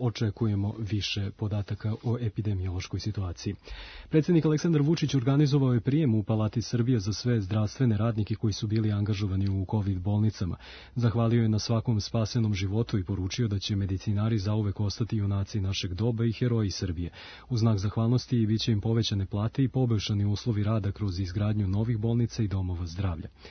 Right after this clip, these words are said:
Skup u Palati bio je povod i za brojna novinarska pitanja na koje je predsednik odgovarao na posebnoj konferenciji za medije.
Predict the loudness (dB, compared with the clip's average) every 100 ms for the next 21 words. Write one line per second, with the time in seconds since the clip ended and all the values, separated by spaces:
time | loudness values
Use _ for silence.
0 | -20 -20 -16 0 0 0 0 0 0 2
1 | 2 2 0 2 0 0 0 2 2 4
2 | 4 4 4 2 0 -4 -4 0 0 2
3 | 2 2 0 0 -4 -2 -2 0 0 2
4 | 2 0 0 0 -2 -2 -4 -2 -2 -2
5 | -2 -4 -4 -4 -6 -6 -8 -6 -6 -6
6 | -4 -6 -6 -10